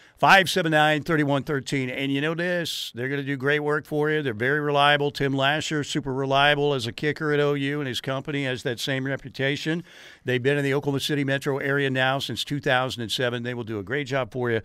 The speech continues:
Lasher Home Comfort Systems, four oh five, five seven nine, thirty-one thirteen.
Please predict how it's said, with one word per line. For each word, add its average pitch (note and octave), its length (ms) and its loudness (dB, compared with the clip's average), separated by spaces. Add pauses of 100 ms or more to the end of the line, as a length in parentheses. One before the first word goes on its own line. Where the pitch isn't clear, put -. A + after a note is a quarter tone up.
(300)
Lasher E3 680 4 (160)
Home E3 320 2
Comfort D3 380 -2
Systems, B2+ 400 -4
four D#3 260 -2
oh D#3+ 100 0
five, G#2 420 2
five B2 280 0
seven A2 220 -6
nine, G2 280 -4
thirty-one F#2 440 -6
thirteen. F#2 460 -14